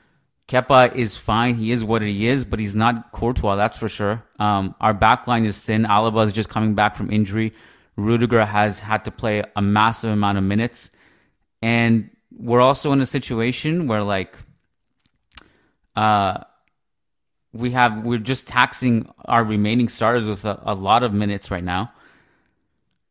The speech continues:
I also said this, uh, to my, to my buddy who, who said, like, "Hey, Lew-, you're so lucky Lewandowski couldn't start this game." Like, what has Lewandowski done to Real Madrid for me to be worried about him? I <laughs> respect him,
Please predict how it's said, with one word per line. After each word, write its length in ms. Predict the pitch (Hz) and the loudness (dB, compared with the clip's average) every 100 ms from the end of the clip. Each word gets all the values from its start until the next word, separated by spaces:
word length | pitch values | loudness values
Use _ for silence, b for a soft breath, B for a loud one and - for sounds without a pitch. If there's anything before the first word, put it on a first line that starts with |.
| _ _ _ | _ _ _
I 120 | 123 143 | 0 2
also 220 | 170 170 | 2 0
said 260 | - 180 | -2 -2
this, 300 | 170 170 - | -2 -4 -2
uh, 260 | 147 135 131 | 2 2 2
to 180 | 120 143 | 0 0
my, 440 | 131 120 113 110 - | 2 2 0 -2 -8
to 100 | - | -4
my 160 | 113 107 | -2 0
buddy 440 | 104 127 104 - - _ _ _ 120 | 2 0 -2 -10 -18 _ _ _ -16
who, 500 | - 123 113 107 - 110 | -6 -4 -2 -4 -8 -8
who 120 | 117 | -8
said, 280 | - 120 104 | -6 -6 -4
like, 160 | 101 | -6
"Hey, 80 | 120 - | -6 -6
Lew-, 260 | 110 110 | -4 -4
you're 160 | 117 113 | -2 -4
so 220 | - 127 | -2 -2
lucky 280 | 113 113 - | 0 0 -2
Lewandowski 560 | 107 107 104 107 - 110 | -2 0 2 2 0 -6
couldn't 180 | 104 98 | -6 -6
start 240 | - 104 | -4 -6
this 140 | 104 - | -8 -12
game." 200 | 101 107 | -8 -8
Like, 140 | 98 _ | -8 _
what 260 | - 113 151 | -12 -6 -2
has 160 | 233 175 | -2 0
Lewandowski 640 | 190 175 139 156 - 127 | 2 4 4 4 0 -8
done 240 | 107 123 127 | 0 2 2
to 100 | 127 | 0
Real 220 | 117 113 | 0 0
Madrid 420 | 107 101 101 82 _ | 0 0 -2 -4 _
for 160 | - 107 | -6 -2
me 140 | 107 120 | 0 -2
to 120 | 120 | -6
be 140 | 110 | -6
worried 320 | 104 104 113 | -2 0 0
about 220 | 101 95 87 | 0 -2 -2
him? 180 | 87 - _ | -8 -12 _
I 160 | - 123 | -2 0
<laughs> 140 | 131 | 0
respect 460 | 98 - - 160 - | -2 -4 0 0 0
him, 200 | 123 147 | -4 -4